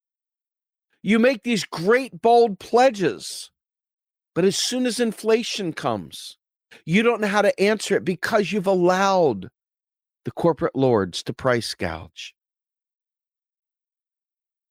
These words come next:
And as you see the environment burning up, you go out and buy an eighty thousand dollar electric car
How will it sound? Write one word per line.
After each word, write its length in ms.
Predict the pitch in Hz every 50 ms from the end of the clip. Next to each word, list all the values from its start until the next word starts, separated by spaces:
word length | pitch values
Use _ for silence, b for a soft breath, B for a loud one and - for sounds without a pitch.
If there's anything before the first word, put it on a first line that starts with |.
| _ _ _ _ _ _ _ B B B B
And 120 | 190 220 240
as 240 | 240 247 240 170
you 120 | 208 247 233
see 680 | - - - - 247 285 311 320 311 247 160 107 73 - _ _ _ _ _ _ _ _ _ _ _ _ _ _ _ _ -
the 160 | 123 151 165
environment 640 | 156 143 120 160 160 160 160 156 147 147 139 - 101
burning 380 | 135 139 135 131 127 123 110
up, 340 | 110 104 95 - _ - - - _ _ _ _ _ _ _ _ _ _ _ _ _ _ _ _ _ _ _ _ _ _ _ _ _ _ _
you 160 | 143 147 160
go 220 | 135 185 185 170 175
out 200 | 170 170 - -
and 100 | 147 120
buy 180 | 156 156 151
an 160 | 147 147 143 - -
eighty 320 | 156 156 160 165 165 160
thousand 480 | 135 - 165 147 143 143 135 117 139 131
dollar 360 | 127 127 127 123 120 113 113
electric 520 | 107 107 110 107 - _ - 107 - -
car 400 | - - 104 92 82 82 80 82